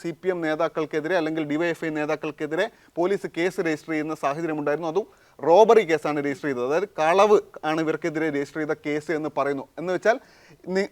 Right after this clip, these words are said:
അ-, അദ്ദേഹം പറയുന്നു, "നിങ്ങൾ ഒരു സാധാരണക്കാരനാണെങ്കിൽ പോലീസ് നിങ്ങൾക്കിടുന്ന പെറ്റി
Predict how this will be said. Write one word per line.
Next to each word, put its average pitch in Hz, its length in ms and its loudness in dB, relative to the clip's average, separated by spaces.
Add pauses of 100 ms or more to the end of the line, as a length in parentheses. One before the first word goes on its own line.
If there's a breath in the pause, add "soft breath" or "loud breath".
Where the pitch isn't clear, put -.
അ-, 156 160 4
അദ്ദേഹം 208 260 4
പറയുന്നു, 202 420 4 (260 soft breath)
"നിങ്ങൾ 226 400 0
ഒരു 190 120 2
സാധാരണക്കാരനാണെങ്കിൽ 185 1160 0 (220)
പോലീസ് 190 380 0
നിങ്ങൾക്കിടുന്ന 165 580 -4
പെറ്റി 165 420 -8